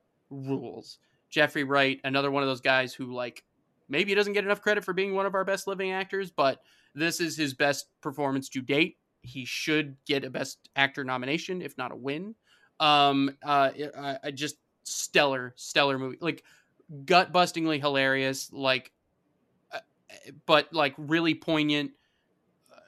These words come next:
amazing cast. Like, it, it's a difficult sort of, like, premise to, to get into, but basically, uh, Jeffrey Wright plays an author who is mad that his books aren't selling, and, like, these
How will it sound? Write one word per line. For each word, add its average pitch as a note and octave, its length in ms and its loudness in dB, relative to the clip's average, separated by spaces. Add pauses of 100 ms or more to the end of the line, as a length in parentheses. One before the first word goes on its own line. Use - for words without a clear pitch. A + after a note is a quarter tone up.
(260)
amazing D#3+ 640 4
cast. C#3 420 4
Like, D3+ 180 -6
it, F#3 160 -4
it's F#3+ 140 -4
a G#3 40 -2
difficult B3 640 0
sort G#3 220 0
of, F#3+ 100 0
like, F3 200 -2
premise F3+ 480 0
to, - 260 -8
to E3 140 -4
get D#3 140 0
into, D#3+ 200 -2
but D3+ 140 -6
basically, D#3+ 760 -2
uh, F2+ 160 -12 (120)
Jeffrey E3 280 -2
Wright D3+ 200 2
plays D3+ 200 -2
an C#3 100 -2
author C#3 420 0
who C3 340 -6 (1160)
is D3+ 320 -4
mad D3 280 8
that D3 80 2
his C3 100 -2
books C#3+ 260 -2
aren't C#3 160 -2
selling, C3+ 520 0
and, C3 220 -2
like, C3+ 280 -4
these C3+ 380 -6